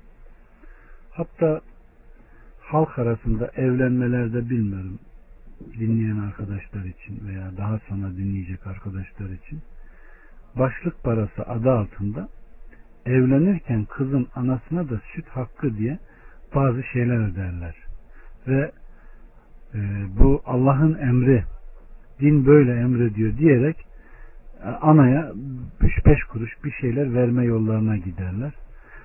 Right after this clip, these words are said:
Ve tabi ondan sonra ne kadir bilirler ne kıymet. Süt hakkını verdiler ya, <laughs> kızı da aldılar ya, böyle bir şeyin ben dinde karşılığını bilmiyorum.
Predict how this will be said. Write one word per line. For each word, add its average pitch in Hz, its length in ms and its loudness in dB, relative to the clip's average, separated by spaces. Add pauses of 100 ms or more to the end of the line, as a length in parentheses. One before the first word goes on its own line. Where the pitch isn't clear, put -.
(240)
Ve 135 40 -2
tabi 143 320 -2
ondan 139 380 2
sonra 120 180 0
ne 139 120 2
kadir 120 480 -2
bilirler 101 420 -4
ne 131 120 0
kıymet. 101 420 -4 (340)
Süt - 100 -10
hakkını 117 400 -2
verdiler 123 480 0
ya, 95 200 -2 (560)
<laughs> 151 200 2
kızı 113 260 -4
da 113 80 -4
aldılar 113 460 0
ya, 107 220 -4 (920)
böyle 120 300 4
bir 104 120 -2 (100)
şeyin 123 260 -2
ben 107 280 -2
dinde 110 420 0 (360)
karşılığını 107 680 -4 (460)
bilmiyorum. 90 500 -4